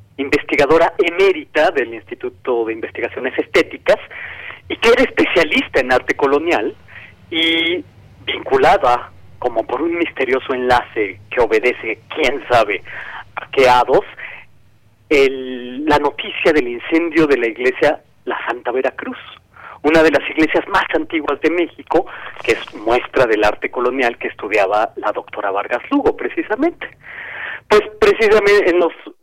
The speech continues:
próximos minutos, algunos datos, algunas reflexiones sobre esta iglesia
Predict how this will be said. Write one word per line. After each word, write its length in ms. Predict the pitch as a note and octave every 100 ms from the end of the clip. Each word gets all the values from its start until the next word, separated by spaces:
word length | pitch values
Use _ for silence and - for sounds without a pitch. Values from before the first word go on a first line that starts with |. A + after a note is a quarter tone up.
| _
próximos 520 | G#3+ - - G3 F3 - -
minutos, 500 | G#3 G#3+ A3 - -
algunos 380 | - C3 D3 D3
datos, 380 | G3 F3 E3+ D#3+
algunas 360 | A#2+ A#2+ B2+ B2
reflexiones 720 | C3 - B2+ - F#3+ D#3+ D#3+ E3 - - - - -
sobre 220 | F#3+ A3+
esta 180 | C#4 E4
iglesia 680 | D4+ C#4+ C#4 - E4+ G3